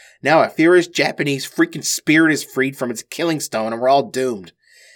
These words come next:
And then another joke, "My guess is the demon is looking around at twenty twenty-two and want to go back into rock for another millennium." <laughs>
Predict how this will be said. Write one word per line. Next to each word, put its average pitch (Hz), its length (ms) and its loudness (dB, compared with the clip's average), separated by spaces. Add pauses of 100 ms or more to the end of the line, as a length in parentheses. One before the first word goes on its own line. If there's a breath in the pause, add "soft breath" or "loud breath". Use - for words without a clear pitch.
(340 soft breath)
And 254 360 2
then 175 120 4
another 143 260 4
joke, 113 340 -2
"My 131 200 2
guess 131 280 2
is 123 100 -4
the 123 100 -4
demon 135 280 -2
is 139 140 -4
looking 151 220 -2
around 156 420 2
at 143 160 -6
twenty 151 220 -4
twenty-two 160 480 0
and 143 80 -2
want 139 140 0
to 131 40 -2
go 127 140 0
back 139 260 4
into 131 160 -4
rock 131 320 2
for 131 80 -2
another 123 240 -2
millennium." 120 560 -4
<laughs> - 60 -20